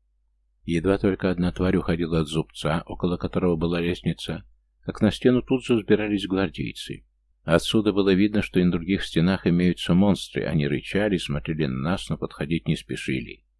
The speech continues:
И ясно почему. Просто то и дело влетали стрелы, а у них хватало мозгов понять, что едва только они отойдут,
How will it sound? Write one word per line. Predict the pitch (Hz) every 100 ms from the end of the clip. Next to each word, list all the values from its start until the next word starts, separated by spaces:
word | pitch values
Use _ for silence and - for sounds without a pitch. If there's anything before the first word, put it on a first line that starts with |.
| _ _ _
И | - 85
ясно | 92 - 104
почему. | - - 120 139 98 - _ _ _
Просто | - 95 104
то | -
и | 92
дело | 90 95 90
влетали | 80 80 76 67
стрелы, | - 76 92 117 135 - _ _ _
а | 95
у | 139
них | 151
хватало | 147 135 123
мозгов | 113 110 123 -
понять, | 101 101
что | - -
едва | 85 82 87
только | 85 -
они | 82 78
отойдут, | 73 65 - 120